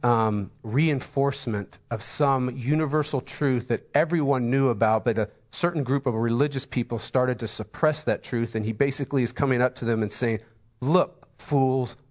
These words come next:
all foods are clean." This is also not the removal of the Old Testament purity laws,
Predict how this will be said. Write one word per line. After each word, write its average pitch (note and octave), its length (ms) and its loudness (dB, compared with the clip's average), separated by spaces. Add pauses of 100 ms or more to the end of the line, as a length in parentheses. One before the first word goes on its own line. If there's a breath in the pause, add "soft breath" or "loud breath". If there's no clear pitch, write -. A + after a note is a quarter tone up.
(140)
all B3+ 220 10
foods A3 400 0
are F#3+ 60 2
clean." E3+ 420 0 (2250)
This F3+ 120 2
is G3 140 0
also C4 400 4
not F3 260 2
the F#3 80 2
removal F3+ 580 2
of D#3 100 0
the E3+ 160 0
Old F3+ 120 0
Testament G3 400 2
purity D4+ 380 0
laws, A2+ 420 -2